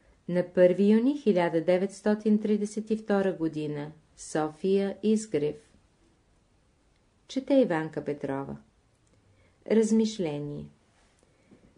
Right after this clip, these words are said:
Като ученици на велика школа, вие се нуждаете от нова философия. В какво се заключава тая философия? Да мислиш в момента,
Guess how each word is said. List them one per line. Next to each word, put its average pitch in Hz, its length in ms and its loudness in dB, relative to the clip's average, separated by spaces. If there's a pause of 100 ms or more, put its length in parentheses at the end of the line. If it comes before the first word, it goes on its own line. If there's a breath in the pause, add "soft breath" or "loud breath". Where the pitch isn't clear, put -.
Като 208 280 -2
ученици 262 540 0
на 220 140 6
велика 226 440 4
школа, 202 840 0
вие 214 240 -2
се 233 180 0
нуждаете 202 560 0
от 185 160 -4
нова 185 280 -2
философия. 143 920 -6 (680 soft breath)
В - 60 -20
какво 247 340 0
се 233 140 2
заключава 202 640 0
тая 185 280 0
философия? 170 880 -4 (380)
Да 190 180 0
мислиш 247 440 0
в 220 220 0
момента, 208 560 0